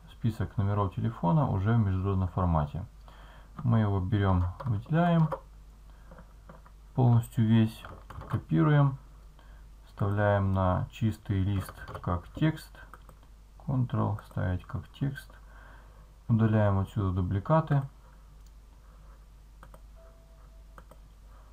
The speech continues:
И вот у нас идут по порядку номера телефонов.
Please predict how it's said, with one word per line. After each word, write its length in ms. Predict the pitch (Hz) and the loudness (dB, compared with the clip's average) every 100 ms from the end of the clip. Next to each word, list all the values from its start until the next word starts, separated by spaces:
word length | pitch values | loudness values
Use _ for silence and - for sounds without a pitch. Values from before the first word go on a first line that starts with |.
| - - - - - | -20 -20 -20 -20 -10
И 120 | - 151 | -2 2
вот 160 | 135 117 | 2 4
у 60 | |
нас 200 | 113 104 - | 4 2 -2
идут 160 | 107 | -4
по 80 | 101 | -4
порядку 560 | - 98 107 - 90 87 107 | -2 0 0 -2 -2 -2 -2
номера 360 | 95 95 95 | -2 0 0
телефонов. 600 | - 87 92 - 80 76 | -2 -2 -2 0 0 0